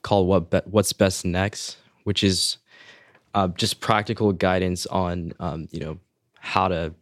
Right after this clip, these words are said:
plan your work week, you know, how to structure your time well and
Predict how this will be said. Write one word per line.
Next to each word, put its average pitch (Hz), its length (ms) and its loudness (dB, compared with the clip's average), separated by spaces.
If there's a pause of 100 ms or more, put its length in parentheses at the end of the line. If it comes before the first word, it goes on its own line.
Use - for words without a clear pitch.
(220)
plan 101 280 2
your 95 120 2
work 95 280 2
week, 95 420 0
you 92 140 -4
know, 87 80 -2
how 101 100 2
to 98 60 2
structure 98 840 -2 (320)
your 101 120 -2
time 110 340 2
well 101 420 4
and 95 380 -2